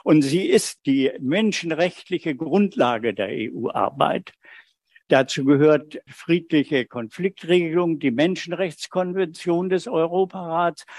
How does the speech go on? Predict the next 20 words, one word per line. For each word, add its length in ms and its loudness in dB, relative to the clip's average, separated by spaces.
und 240 2
der 160 0
Europäische 800 -2
Gerichtshof. 1000 -4
Alle 420 4
Mitglieder 920 -2
der 200 2
E 60 0
U 580 -4
müssen 640 2
diese 260 0
Menschenrechtskonvention 1700 -2
unterschreiben. 1040 -2
Sie 120 0
ist 120 -2
also 240 0
Grundlage 840 2
sozusagen 600 -2
der 240 2
E-U-Verfassung 1160 -4